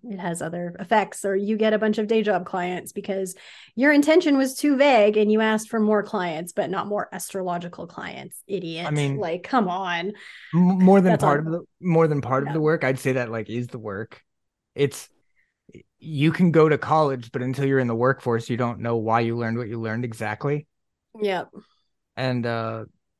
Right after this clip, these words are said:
Speaker 2: and you're gonna forget, like, half of that shit and remember the important stuff. Like,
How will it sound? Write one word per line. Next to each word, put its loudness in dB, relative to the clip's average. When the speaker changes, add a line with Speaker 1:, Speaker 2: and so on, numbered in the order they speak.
Speaker 2:
and -2
you're 2
gonna 4
forget, -2
like, -2
half 0
of -8
that 2
shit -2
and -6
remember 2
the -2
important -4
stuff. -10
Like, -6